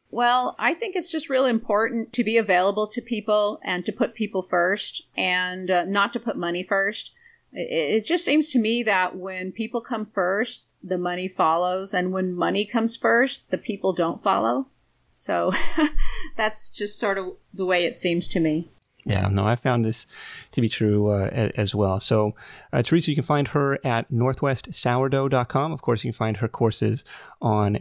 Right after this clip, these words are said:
Speaker 2: Udemy, and, uh, definitely check out the Perfect Sourdough Facebook group. We'll link all that stuff up in the show notes for you at side hustle nation dot com slash Teresa.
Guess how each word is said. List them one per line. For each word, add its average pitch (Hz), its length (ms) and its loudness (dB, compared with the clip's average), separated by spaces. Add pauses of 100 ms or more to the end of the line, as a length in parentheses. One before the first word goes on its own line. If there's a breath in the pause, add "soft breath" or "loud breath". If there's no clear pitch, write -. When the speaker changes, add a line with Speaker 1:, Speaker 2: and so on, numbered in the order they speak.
Speaker 2:
Udemy, 139 560 2
and, 110 340 2
uh, 117 40 2
definitely 170 300 0
check 175 180 0
out - 100 0
the - 80 0
Perfect - 540 -2
Sourdough 117 640 2 (280 soft breath)
Facebook - 360 0
group. 107 320 -2
We'll 123 120 2
link 110 160 0
all 113 160 2
that 107 120 -2
stuff 104 300 0
up 113 200 -4
in 113 320 -2
the 127 120 -8
show 107 200 0
notes 104 220 0
for 104 200 0
you 104 100 2
at - 100 -6
side 101 180 0
hustle 104 220 0
nation 104 440 2
dot 104 180 0
com 107 260 0
slash 104 300 0
Teresa. 123 480 2